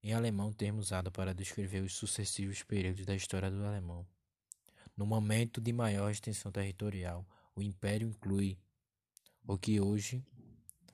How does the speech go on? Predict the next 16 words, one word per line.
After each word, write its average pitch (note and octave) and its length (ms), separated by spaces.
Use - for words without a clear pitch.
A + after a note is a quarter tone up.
a G2 80
Alemanha, G2+ 600
a G2 80
Austrália, G2+ 680
a F#2+ 140
Eslováquia, G2 880
a - 120
República G2+ 580
Tcheca, G#2 500
o G#2 100
oeste G#2+ 320
da A#2 140
Polônia, G#2 500
os G2+ 160
Países A2 460
Baixos, G2 600